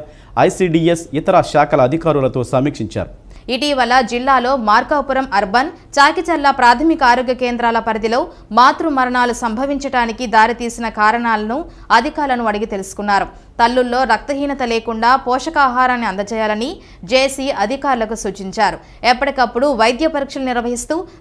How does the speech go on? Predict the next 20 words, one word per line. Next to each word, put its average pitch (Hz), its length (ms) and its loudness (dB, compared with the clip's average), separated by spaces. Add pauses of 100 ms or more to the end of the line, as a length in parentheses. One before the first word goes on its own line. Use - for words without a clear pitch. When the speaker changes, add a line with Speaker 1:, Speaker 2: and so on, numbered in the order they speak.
(140)
Speaker 2:
తల్లుల్లో 269 380 2
అవగాహన 277 560 4
కార్యక్రమాలు 233 640 0
విస్తృతంగా 269 580 -4
చేపట్టాలన్నారు. 202 840 -2 (100)
సమావేశంలో 208 760 -4 (300)
డిఎంహెచ్ఓ 294 600 0
డాక్టర్ 226 340 -2
రత్నావళి, 233 680 -2 (180)
డీసీహెచ్ఓ 294 720 -2
డాక్టర్ 226 380 0
ఉషా, 247 440 -2 (240)
ఐసీడీఎస్ 262 760 0
పీడీ 233 200 -4
ఉమాదేవి, 214 720 -2 (180)
డిప్యూటీ 311 380 -4
డిఎంహెచ్ఓ 240 640 -6
పద్మావతి 220 760 -2 (180)
తదితరులు 277 300 0
పాల్గొన్నారు. 175 640 -4